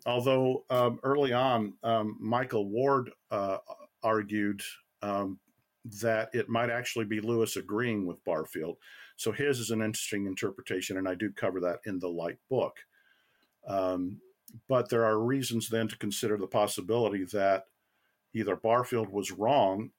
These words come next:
in his memory, or, um, Lewis came back to the stor-, to the story and changed it and added new meanings to it. But meaning number one is probably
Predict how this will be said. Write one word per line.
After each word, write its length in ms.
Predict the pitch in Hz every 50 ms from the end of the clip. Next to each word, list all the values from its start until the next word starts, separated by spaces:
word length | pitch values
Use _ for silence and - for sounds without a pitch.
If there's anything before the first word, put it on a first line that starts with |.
| _ _ _ _ _ _ _ _ _ _ -
in 140 | 107 110 101
his 240 | 98 104 95 95 107
memory, 680 | 101 104 123 156 151 123 98 87 87 92 95 95 - _ _ _ _ _ _ _ _ _ _ _ -
or, 640 | 120 135 139 127 113 104 101 101 101 104 - - _ _ _ _ -
um, 440 | 107 104 104 104 101 104 110 117 -
Lewis 340 | 117 120 123 123 113 - -
came 240 | - 127 110 107
back 280 | 98 110 117 123 123 -
to 80 | - 95
the 100 | 92 92
stor-, 380 | - - 117 98 101 95 - -
to 100 | - 117
the 120 | 104 104
story 340 | 98 - - 98 98 98 98 -
and 180 | 110 107 104 101
changed 560 | - - - 139 143 143 147 131 - - 101
it 160 | 95 90 - _ -
and 160 | 107 101 -
added 280 | 113 107 104 101 98 95
new 180 | 101 104 101
meanings 400 | 98 98 92 90 87 90 90 - -
to 180 | - 98 80
it. 100 | 69 - - - - - - - - _ -
But 180 | 123 120 110 120
meaning 400 | 131 151 170 175 175 170 156 143
number 300 | 143 143 143 131 127 117
one 580 | 113 120 127 131 123 110 104 104 101 107 - _ _ _ _ _ _ _ _ _ _ _ _ _ _ _ _ _ _ _ _ _ _ _ _ _ _ _ _ _ _ -
is 340 | 131 135 120 120 120 110 -
probably 840 | - - - 147 131 120 113 104 98 92 90 87 90 90 95 -